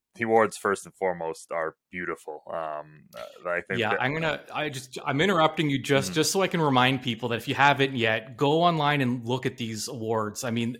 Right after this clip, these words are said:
Speaker 2: and not only that, but read the story behind the awards, why they look the way they do. I, that, that to me is the best part. I think it's the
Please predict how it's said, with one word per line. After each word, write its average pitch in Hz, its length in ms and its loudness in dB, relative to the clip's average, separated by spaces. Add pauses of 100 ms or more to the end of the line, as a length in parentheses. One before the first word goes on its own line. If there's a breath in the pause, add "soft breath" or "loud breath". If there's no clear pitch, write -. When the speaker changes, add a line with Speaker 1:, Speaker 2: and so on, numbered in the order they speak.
(160)
Speaker 2:
and 175 240 0
not 185 200 6
only 214 160 4
that, 160 160 6
but 135 160 -8
read 143 220 -2
the 135 60 -2
story 135 440 0
behind 135 400 0
the 135 60 0
awards, 131 420 2
why 123 180 2
they 120 100 -2
look 123 280 -4
the 123 80 -4
way 120 180 -4
they 120 140 -4
do. 117 260 -8
I, 131 200 -10
that, 139 240 -2
that 143 180 0
to 151 80 -2
me 131 140 2
is - 300 -4 (320)
the 147 80 -6
best 127 280 0
part. 120 260 0
I 110 100 -4
think 127 140 -4
it's 131 200 -8 (260 loud breath)
the - 80 -10